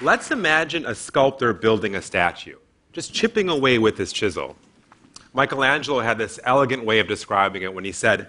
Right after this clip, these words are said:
"Every block of stone has a statue inside of it, and it's the task of the sculptor to discover it." But what if he worked in the opposite direction?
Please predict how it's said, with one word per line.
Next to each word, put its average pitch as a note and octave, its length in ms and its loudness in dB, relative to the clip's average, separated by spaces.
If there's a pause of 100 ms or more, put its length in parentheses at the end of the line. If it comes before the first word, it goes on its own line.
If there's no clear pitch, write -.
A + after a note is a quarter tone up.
"Every D#3 300 0
block C3 340 2
of A#2 120 -10
stone A2 400 -4
has G2 240 -4
a F#2+ 40 -6
statue G#2+ 520 0
inside G2 400 0
of F2 100 -8
it, D#2 160 -8 (380)
and G#2 100 0
it's G#2 140 -4
the G#2 80 -6
task A#2+ 480 0
of F#2+ 80 -8
the F#2+ 80 -6
sculptor F#2 640 0 (100)
to - 80 -8
discover F2 480 -2
it." C2+ 140 -12 (680)
But D3+ 140 -2
what A3+ 140 4
if D#4+ 160 0
he B3+ 100 2
worked F#3 340 2
in C#3+ 120 -4
the C#3+ 100 -6
opposite A2+ 480 0
direction? D#2 520 -6